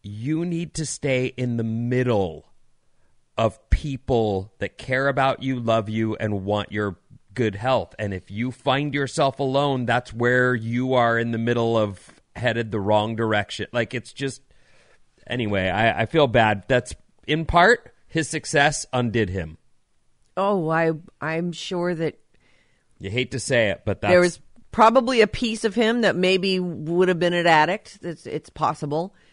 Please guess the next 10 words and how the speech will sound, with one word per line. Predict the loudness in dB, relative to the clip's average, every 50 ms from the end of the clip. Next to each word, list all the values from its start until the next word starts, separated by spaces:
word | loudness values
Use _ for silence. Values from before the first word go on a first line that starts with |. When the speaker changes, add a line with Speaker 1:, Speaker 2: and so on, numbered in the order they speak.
| _ _
Speaker 2:
But | -6 0 2 4 4 2 0
having | -2 2 2 4 4 4 2 2
that | 2 0 0
kind | -2 -2 -2 0
of | 0
money | 2 2 2 2 0 0 -2 -6 -10 -18 _ _ _ _ _ -4
and | -2 0 4 4
that | 4 4 2
kind | 0 -4 -2 0 0
of, | 0 -2